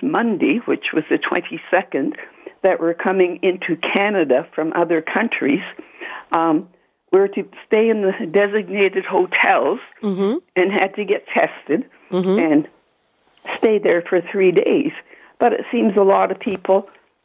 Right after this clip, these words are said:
Speaker 1: well, I guess the police can't do anything. I'm not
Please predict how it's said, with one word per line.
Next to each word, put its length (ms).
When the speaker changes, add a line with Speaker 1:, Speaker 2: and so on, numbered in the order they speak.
Speaker 1:
well, 140
I 40
guess 260
the 80
police 320
can't 300
do 200
anything. 600
I'm 140
not 220